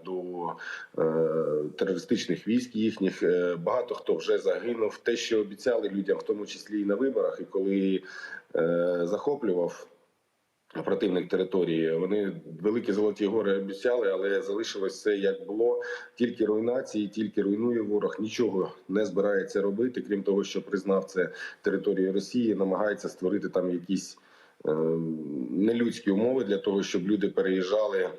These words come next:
більше в глибину, яка була окупована в чотирнадцятому році, переїжджали десь в Росію, при цьому продовжуючи як паспортизувати людей, так і, скажімо так, в тих навчальних закладах, які ще пра-, які ще працюють туди гли-, в територію глибше до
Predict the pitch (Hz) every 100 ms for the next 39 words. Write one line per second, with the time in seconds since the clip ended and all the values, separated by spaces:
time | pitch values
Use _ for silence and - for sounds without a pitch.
0 | - - 95 104 - 92 98 95 101 104
1 | 95 - 92 90 92 92 98 95 92 90
2 | - - 107 123 131 117 107 101 95 95
3 | 92 90 90 92 90 98 87 - 92 -
4 | - - - - - 92 92 139 147 135
5 | 117 - - 127 123 113 - 90 110 98
6 | 98 92 90 98 123 - - 104 117 110
7 | 117 113 110 104 104 98 104 98 - 110
8 | 113 - 95 98 95 92 90 85 - -
9 | - - - 95 95 92 - 92 - -
10 | 113 95 - - 95 - 113 95 87 101
11 | 104 98 85 82 - - 85 - 92 92
12 | 87 92 - 98 - 98 - 92 107 92
13 | - 85 90 85 85 - - 90 85 101
14 | 98 - 101 104 95 90 107 - 92 98